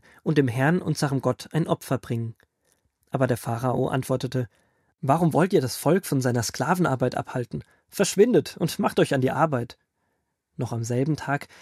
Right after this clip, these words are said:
befahl er den Aufsehern, die die Arbeit der Israeliten überwachten: „Ab sofort dürft ihr dem Volk nicht mehr wie bisher das Stroh liefern, das sie brauchen, um die Ziegel herzustellen. Sie müssen es sich selbst beschaffen.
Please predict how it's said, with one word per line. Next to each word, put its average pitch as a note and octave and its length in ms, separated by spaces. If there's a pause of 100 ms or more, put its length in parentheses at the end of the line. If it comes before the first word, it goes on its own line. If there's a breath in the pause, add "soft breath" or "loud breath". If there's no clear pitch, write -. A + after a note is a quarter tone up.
(120 soft breath)
befahl E3 360
er - 80
den C#3 160
Aufsehern, D#3 720
die E3 80
die B2+ 180
Arbeit C3+ 440
der - 100
Israeliten C3 540
überwachten: B2+ 600 (500)
„Ab D#3+ 160
sofort - 500
dürft C#3+ 200
ihr C3 40
dem B2+ 140
Volk D#3 400
nicht D#3+ 240
mehr C#3+ 220
wie B2+ 100
bisher C#3+ 360
das C3+ 120
Stroh E3+ 240
liefern, C#3 340
das A#2+ 140
sie B2+ 100
brauchen, D3 400
um B2 100
die B2 140
Ziegel F3 360
herzustellen. B2+ 600 (460)
Sie - 160
müssen A3+ 260
es F#3 100
sich C#3+ 160
selbst - 360
beschaffen. - 480